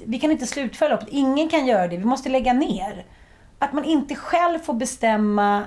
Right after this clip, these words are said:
om man fick en chans att bli någonting större än vad man är. Och det tror jag såklart har drivit både Björn och Benny. Faktiskt. Att så här,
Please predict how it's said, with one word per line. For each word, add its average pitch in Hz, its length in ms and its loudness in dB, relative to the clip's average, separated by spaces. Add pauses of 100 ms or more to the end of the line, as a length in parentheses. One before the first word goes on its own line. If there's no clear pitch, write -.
(280)
om 220 140 0
man 220 160 2
fick 220 200 -6
en 220 120 2
chans 214 420 0
att 214 120 -2
bli 220 120 0
någonting 214 300 2
större 214 580 0
än 202 340 0
vad 214 140 2
man 240 160 2
är. - 460 -4 (400)
Och - 200 -4
det 320 140 4
tror 254 160 0
jag 202 100 4
såklart 185 360 -2
har 185 60 0
drivit 175 420 -4
både 180 180 -4
Björn 175 360 0
och 170 80 -4
Benny. 185 480 -2 (1160)
Faktiskt. - 540 -8 (180)
Att 226 180 -2
så - 80 -2
här, 196 280 2